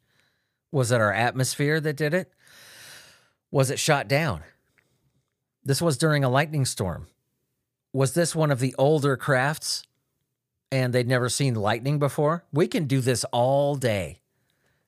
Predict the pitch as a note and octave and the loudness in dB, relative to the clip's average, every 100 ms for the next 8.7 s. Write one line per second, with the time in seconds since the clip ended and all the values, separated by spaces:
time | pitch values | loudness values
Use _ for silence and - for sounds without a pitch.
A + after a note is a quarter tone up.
0 | _ C3 C3 C3+ C3+ A#2 A2+ F#2 G#2 C3 | _ -4 0 0 0 0 -2 -2 -2 0
1 | D3 C#3+ B2 A#2 G#2+ A2 G2+ - F#2+ - | 0 0 0 0 -2 -2 -2 -4 -8 -6
2 | F2 D2 B1+ - _ _ _ - A2 E2 | -10 -10 -12 -16 _ _ _ -8 -8 -6
3 | G2 F3 G2 D2+ - - E2+ - _ _ | -8 -6 -8 -8 -12 -16 -20 -20 _ _
4 | _ _ _ _ C#3+ C3+ C3+ D3 D#3+ E3 | _ _ _ _ -2 0 0 0 0 0
5 | D#3 C#3 B2+ - - A#3 G#3 D#3 C3 C3+ | 0 0 -2 -4 -4 -2 0 0 2 2
6 | C#3 A#2 G#2+ F#2+ - F2+ D#2 - - - | 0 -2 -4 -6 -8 -8 -10 -14 -14 -6
7 | D#3 F#3 F3+ D3+ C#3 D3 D#3 B2+ B2+ A#2+ | 0 0 2 2 2 2 0 0 -2 -2
8 | A#2 G2 F#2+ G2 F2 C#2+ - | -4 -4 -2 -2 -4 -6 -12